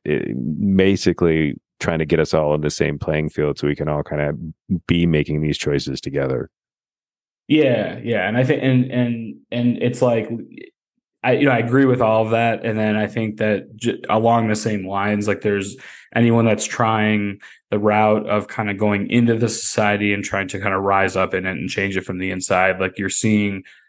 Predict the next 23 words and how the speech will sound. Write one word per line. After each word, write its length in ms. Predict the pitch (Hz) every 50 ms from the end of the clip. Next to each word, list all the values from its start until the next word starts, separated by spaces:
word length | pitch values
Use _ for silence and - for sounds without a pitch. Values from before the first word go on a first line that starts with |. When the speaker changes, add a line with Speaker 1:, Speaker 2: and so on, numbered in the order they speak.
| _ _ -
Speaker 2:
those 200 | 107 104 101 -
people 280 | - 107 101 101 101
at 60 | 98
Astro 360 | 98 98 98 - - 101 92 90
as 160 | 90 - -
well. 300 | 117 117 117 113 110 110
And 120 | 107 101
the, 100 | 101 101 -
you 100 | 110 110
know, 200 | 107 98 98 - 101
like, 120 | 113 117
I 60 | 117
think 160 | 127 147 151 123
the 60 | 117
workforce 540 | 110 110 107 107 104 - 117 107 104 - -
to 80 | 110
me 240 | 101 101 101 101 101
was, 300 | 98 95 95 95 92 -
was 180 | - 107 101 101
an 100 | 98 95
inspiring 600 | 98 - - - 107 107 107 107 104 104 101 101
session. 600 | - 101 98 95 - - 104 98 98 95 92 - - - - - - - _ _ _
Yeah, 200 | - 101 - -